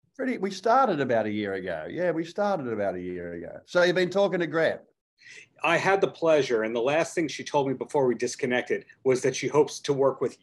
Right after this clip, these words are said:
Speaker 2: you further. So obviously co-stars that are not feuding.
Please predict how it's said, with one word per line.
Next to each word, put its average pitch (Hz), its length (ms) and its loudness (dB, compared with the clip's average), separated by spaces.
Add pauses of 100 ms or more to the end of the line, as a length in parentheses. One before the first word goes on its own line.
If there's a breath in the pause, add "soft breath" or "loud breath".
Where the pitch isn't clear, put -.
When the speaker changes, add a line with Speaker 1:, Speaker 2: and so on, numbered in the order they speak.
Speaker 2:
you 123 380 2
further. 123 480 0
So 110 400 -4 (480 loud breath)
obviously 160 480 2
co-stars 147 560 2
that 135 100 0
are 123 80 0
not 123 400 -2
feuding. 135 420 -6